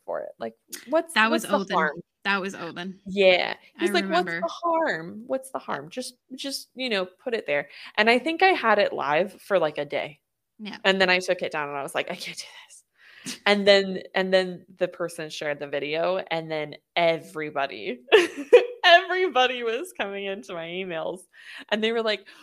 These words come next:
Speaker 1: "Are you offering these?" And I was like, "Oh my God, Odin." <laughs>
Speaker 2: The best.
Speaker 1: And
Speaker 2: It
Speaker 1: that
Speaker 2: was the
Speaker 1: is usually
Speaker 2: best
Speaker 1: how he does it.
Speaker 2: sequence of
Speaker 1: He'll,
Speaker 2: events.
Speaker 1: he'll be like,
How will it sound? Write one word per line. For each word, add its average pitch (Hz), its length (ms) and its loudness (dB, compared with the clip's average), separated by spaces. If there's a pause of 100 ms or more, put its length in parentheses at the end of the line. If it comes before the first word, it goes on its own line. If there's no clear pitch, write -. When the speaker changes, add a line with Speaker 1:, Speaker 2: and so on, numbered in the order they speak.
(500)
Speaker 1:
"Are 208 100 -4
you 233 200 -6
offering 190 360 -6
these?" 311 180 -8
And 226 120 -6
I - 20 -8
was 220 120 -10
like, 220 220 -10
"Oh 269 180 -4
my 311 160 0
God, - 240 0
Odin." 349 560 4 (280)
<laughs> - 20 -8 (800)
Speaker 2:
The 196 80 -12
best. 185 360 2
Speaker 1:
And 262 100 0
Speaker 2:
It - 40 2
Speaker 1:
that 262 60 4
Speaker 2:
was 254 100 2
the 339 120 -2
Speaker 1:
is 196 80 -6
usually 196 80 -8 (400)
Speaker 2:
best 202 120 -8
Speaker 1:
how 160 220 -4
he 156 80 -12
does - 260 -8
it. - 240 -10 (220)
Speaker 2:
sequence 220 480 -6
of 220 80 -8
Speaker 1:
He'll, 220 160 4
Speaker 2:
events. 196 240 -2
Speaker 1:
he'll 220 160 -6
be 220 120 -8
like, 202 120 -6